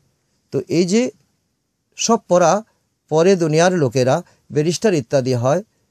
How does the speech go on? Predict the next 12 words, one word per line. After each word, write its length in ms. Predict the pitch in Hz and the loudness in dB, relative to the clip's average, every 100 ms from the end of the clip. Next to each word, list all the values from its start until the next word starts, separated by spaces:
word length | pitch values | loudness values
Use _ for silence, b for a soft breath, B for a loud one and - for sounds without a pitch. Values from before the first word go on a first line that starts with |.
| _ _ - | _ _ -4
তো 120 | 190 | -4
এসব 340 | 170 170 226 | -2 -2 -2
কিছু 320 | - 190 254 | -4 -4 -4
থেকে, 420 | 214 180 151 151 151 _ _ _ _ | -2 -2 -2 -6 -8 _ _ _ _
সব 180 | - 214 | -4 -2
কিছু 320 | 285 262 240 | -2 -4 -2
থেকে 180 | 254 226 | -2 0
উচ্চ 280 | 165 - | -2 -4
পড়া 280 | 147 139 123 | -4 0 0
হলো 300 | 120 139 202 - _ _ | 0 -2 -2 -4 _ _
এই 220 | - 117 - | -4 -4 -4
এখন 380 | 117 - 120 | -8 -4 -4